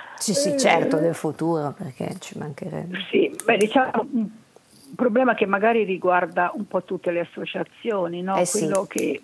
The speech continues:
Speaker 2: si può fare è cercare di promuovere la partecipazione di giovani, sia intesi sia ana-, anagraficamente, sia come nuovi diagnosticati, no? Nella speranza che questi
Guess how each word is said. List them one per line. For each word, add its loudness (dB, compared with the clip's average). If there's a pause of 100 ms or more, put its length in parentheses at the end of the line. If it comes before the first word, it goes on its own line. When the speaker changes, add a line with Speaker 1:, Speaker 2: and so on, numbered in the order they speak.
(160)
Speaker 2:
si -6
può 4
fare 4
è 2
cercare 2
di -2 (500)
promuovere 4
la 2
partecipazione -2
di -4
giovani, 0 (640)
sia 2 (1300)
intesi 2
sia 4
ana-, 0
anagraficamente, 0
sia -2
come -4
nuovi 0
diagnosticati, 0
no? 0
Nella 0
speranza 0
che -4
questi 0